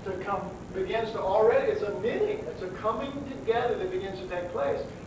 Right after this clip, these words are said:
But then we're always fearful. "But even as I say this, I know I'm gonna turn around 'cause I'm so easily deceived and I'm gonna get off and I'm not gonna be with him."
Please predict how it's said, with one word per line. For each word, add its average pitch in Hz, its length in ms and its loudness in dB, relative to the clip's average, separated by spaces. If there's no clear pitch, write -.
But 208 200 0
then 202 260 0
we're - 180 0
always - 380 4
fearful. 247 500 -4
"But 220 300 -2
even 294 200 -4
as 277 200 0
I 247 320 2
say 262 220 0
this, 208 260 4
I 226 200 2
know 240 200 2
I'm 233 180 2
gonna 226 260 0
turn 233 220 -6
around 240 200 -2
'cause 240 200 -4
I'm 226 140 -8
so 254 260 -4
easily 240 300 -6
deceived 240 400 -8
and 233 100 -6
I'm 226 100 -6
gonna 226 280 -8
get 240 100 -4
off 117 320 -2
and 247 100 -4
I'm 247 140 -2
not 240 260 0
gonna 240 220 -2
be 240 120 -4
with 247 260 -2
him." 240 320 -6